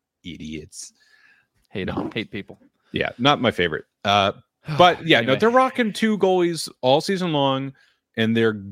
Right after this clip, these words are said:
Speaker 1: almost certainly rocking the tandem in the playoffs. I, I fucking hope they are. Oh,
Speaker 2: I
Speaker 1: my
Speaker 2: mean,
Speaker 1: God,
Speaker 2: that
Speaker 1: you can't make that mistake twice. Like,
Speaker 2: it was the only mistake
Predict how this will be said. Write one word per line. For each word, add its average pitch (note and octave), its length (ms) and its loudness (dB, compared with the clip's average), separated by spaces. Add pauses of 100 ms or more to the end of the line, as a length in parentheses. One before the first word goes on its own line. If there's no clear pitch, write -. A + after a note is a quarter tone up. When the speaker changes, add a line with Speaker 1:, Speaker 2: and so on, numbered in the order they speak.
(240)
Speaker 1:
almost D3 680 -4
certainly D3 500 2
rocking A2 440 0
the F#2+ 80 -6
tandem F#2+ 340 -4
in F2 60 -8
the E2+ 80 -8
playoffs. D2 680 -6 (1120)
I, F2 120 -2 (320)
I E2 100 -8
fucking - 580 -4
hope - 540 0
they E2 160 -4
are. D2 340 -12
Oh, C#3+ 200 2
Speaker 2:
I C#3+ 140 -2
Speaker 1:
my D#3 60 -6
Speaker 2:
mean, E3+ 360 -2
Speaker 1:
God, C3+ 340 2
Speaker 2:
that F#3+ 220 0
Speaker 1:
you B2 60 2
can't A2 100 -2
make G2 140 -2
that C#3 180 2
mistake F2+ 320 -6
twice. E2+ 420 -8
Like, A2+ 160 -4
Speaker 2:
it B3 140 -2
was C4 260 -6
the A#3+ 180 -4 (220)
only G#3+ 400 -2
mistake G3+ 560 -6